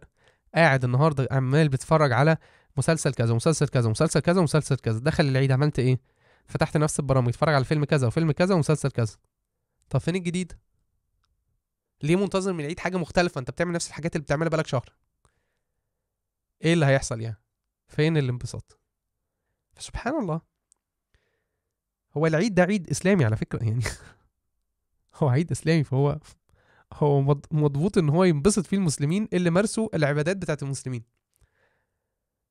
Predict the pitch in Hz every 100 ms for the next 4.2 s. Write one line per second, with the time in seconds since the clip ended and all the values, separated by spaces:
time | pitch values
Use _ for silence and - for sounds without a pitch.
0 | _ _ 147 147 247 254 247 - - -
1 | _ _ _ _ _ _ _ _ 190 247
2 | 180 156 151 151 175 127 - 156 147 -
3 | 143 107 101 120 135 123 117 113 120 -
4 | -